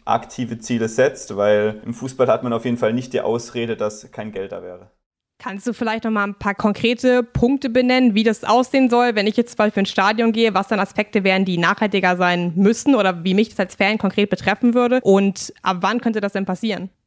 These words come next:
Speaker 1: Ja, erstmal wünschen wir uns auf einer übergeordneten Ebene, dass Vereine erstmal ihren Treibhausgasausstoß messen, weil wenn man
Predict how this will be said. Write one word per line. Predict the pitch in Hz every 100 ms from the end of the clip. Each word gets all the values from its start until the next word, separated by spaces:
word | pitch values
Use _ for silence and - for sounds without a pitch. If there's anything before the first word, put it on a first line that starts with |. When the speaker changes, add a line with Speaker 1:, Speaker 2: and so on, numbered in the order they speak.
| _ _ _
Speaker 1:
Ja, | - 107
erstmal | 104 120 135 123 120 -
wünschen | 104 120 120 120
wir |
uns | 113
auf | 113 117
einer | 107 - -
übergeordneten | 139 139 120 117 123 113 110
Ebene, | - 113 107 113
dass | 104 101
Vereine | - 98 98 107 -
erstmal | 110 110 104 104 98 101
ihren | 98 95 85
Treibhausgasausstoß | - 107 117 104 - 98 - - 101 95 98
messen, | 101 113 127 104
weil | 90 90 90
wenn | 90
man | 92 95